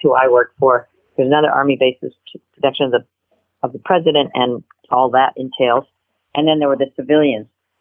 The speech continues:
very few civilians. Danny was among those civilians, and I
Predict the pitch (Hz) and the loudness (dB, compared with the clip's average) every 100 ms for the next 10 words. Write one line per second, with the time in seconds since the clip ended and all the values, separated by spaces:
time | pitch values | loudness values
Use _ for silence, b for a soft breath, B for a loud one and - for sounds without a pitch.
0 | 131 151 151 147 143 135 - 127 147 135 | -2 2 2 0 -2 -4 -4 0 2 2
1 | - - 117 _ _ _ - 131 147 147 | -2 -10 -18 _ _ _ -8 -2 0 2
2 | 139 131 131 131 135 135 139 135 139 b | 0 0 -2 0 -2 0 0 -2 -8 b
3 | _ 139 131 123 123 - 120 139 139 120 | _ -2 2 4 2 -2 0 2 4 2
4 | 113 113 120 131 135 135 | -2 -2 0 2 2 0